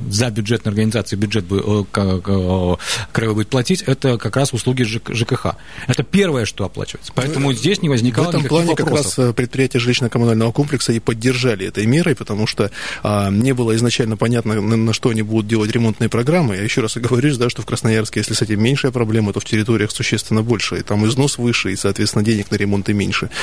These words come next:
Speaker 2: Поэтому такая мера, которая была на уровне правительства края принята, она, безусловно, правильная.
Speaker 1: Давай вернемся к нам, любимым. А, поговорим о долгах, э, людских. А, смотри, вот,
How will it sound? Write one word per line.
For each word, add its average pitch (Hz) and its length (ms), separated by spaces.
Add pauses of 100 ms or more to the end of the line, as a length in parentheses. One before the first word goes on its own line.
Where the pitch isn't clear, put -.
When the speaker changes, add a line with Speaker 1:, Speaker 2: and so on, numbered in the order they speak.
(180)
Speaker 2:
Поэтому 110 280
такая 117 340
мера, 120 260
которая 104 300
была 104 200
на 110 80
уровне 107 240
правительства 110 420
края 107 240
принята, 113 540
она, 101 320
безусловно, 110 520
правильная. 85 480 (400)
Speaker 1:
Давай 196 160
вернемся 151 300
к - 40
нам, 135 160
любимым. 107 320 (580)
А, 139 220
поговорим 156 480
о 131 160
долгах, 139 560
э, 117 300
людских. 123 400 (400)
А, 104 200 (720)
смотри, 180 340 (100)
вот, - 200